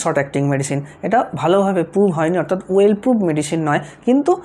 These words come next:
Mancinella কাজ হয় যাদের ক্ষেত্রে দেখা যায় যে যারা, আহ, দীর্ঘদিন ধরে, আহ, ডিপ্রেশনে ভুগছে, আহ, কোনো মেন্টাল স্ট্রেসের মধ্যে থাকছে, তার ফলে যদি, আহ,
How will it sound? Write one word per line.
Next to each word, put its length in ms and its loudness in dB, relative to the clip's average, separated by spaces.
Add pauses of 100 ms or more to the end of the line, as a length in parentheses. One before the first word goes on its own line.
(160)
Mancinella 580 2
কাজ 240 0
হয় 160 2
যাদের 400 2
ক্ষেত্রে 300 -6
দেখা 240 -2
যায় 220 0 (240)
যে 80 2
যারা, 360 0 (160)
আহ, 200 2
দীর্ঘদিন 520 2
ধরে, 320 4
আহ, 120 2
ডিপ্রেশনে 560 0
ভুগছে, 440 -2 (240)
আহ, 300 2
কোনো 180 0
মেন্টাল 400 0
স্ট্রেসের 440 -2
মধ্যে 260 0
থাকছে, 340 -4
তার 320 0
ফলে 360 0
যদি, 280 2
আহ, 540 -2